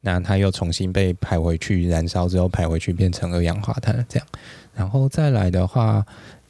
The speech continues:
我们上礼拜在谈有关于那个，那个叫什么，建筑的东西啊，其实像有一个网站，它叫做Dezen，D E Z E N，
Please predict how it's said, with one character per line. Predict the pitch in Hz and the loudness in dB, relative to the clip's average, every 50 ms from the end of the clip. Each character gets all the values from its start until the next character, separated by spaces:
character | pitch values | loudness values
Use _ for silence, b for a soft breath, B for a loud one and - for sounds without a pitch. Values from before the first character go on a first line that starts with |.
| B B _ | B B _
我 | - 101 | -2 0
们 | 90 95 | 0 0
上 | - - 180 151 123 | 0 0 0 0 0
礼 | 107 98 95 | 0 -2 -2
拜 | - - 113 113 107 | 0 2 2 2 2
在 | - 135 120 120 120 - | 2 0 0 0 -2 -4
谈 | - - - 87 85 85 87 | -6 -4 -2 0 0 0 0
有 | 90 90 82 82 | 2 0 0 0
关 | - - 101 98 104 104 | -2 -2 0 2 2 2
于 | 104 95 90 87 85 85 87 | 2 0 0 0 2 2 2
那 | 87 92 95 | 2 2 2
个， | 95 - - - 101 101 98 - - - - - - - 110 117 - B B B B B B B | 0 0 -2 -2 0 0 0 0 0 0 0 0 2 2 2 0 0 B B B B B B B
那 | - 104 | -4 -2
个 | 90 | 0
叫 | - - 90 | 0 0 -2
什 | - - | 0 -2
么， | 110 110 _ _ _ - | -6 -6 _ _ _ -6
建 | - 170 147 110 | -2 -2 -2 -2
筑 | 98 - 92 87 | -2 -2 -2 0
的 | 85 85 | 2 2
东 | 82 92 85 95 95 | 2 2 2 2 0
西 | - - 95 90 | 0 0 0 2
啊， | 87 87 90 90 B B B B | 2 2 2 0 B B B B
其 | - - 117 113 | -4 -2 0 2
实 | 107 113 | 2 0
像 | 113 - 143 127 123 127 131 B B B B B B B B B B B B B _ _ _ _ _ - | 0 2 0 0 0 -2 -4 B B B B B B B B B B B B B _ _ _ _ _ -6
有 | 139 101 92 90 90 | -2 0 2 2 2
一 | 98 123 | 2 0
个 | 135 - 135 | 0 0 0
网 | 127 110 92 85 85 | 2 2 0 -2 0
站， | 85 113 107 107 | 0 0 0 2
它 | 104 110 104 | 2 0 0
叫 | 101 113 110 | 2 0 -2
做 | 104 - 104 101 95 - - | 0 2 2 2 0 0 0
Dezen，D | - 113 113 120 120 - 135 113 101 98 107 - - 107 107 107 107 110 104 107 | 0 2 2 2 2 0 0 0 0 -2 -4 -2 0 0 2 2 2 2 2 2
E | 107 | 2
Z | 110 117 | 2 2
E | 113 104 101 98 101 98 101 104 | 2 2 2 0 0 0 2 2
N， | - 95 95 92 101 123 | 2 4 4 2 0 -2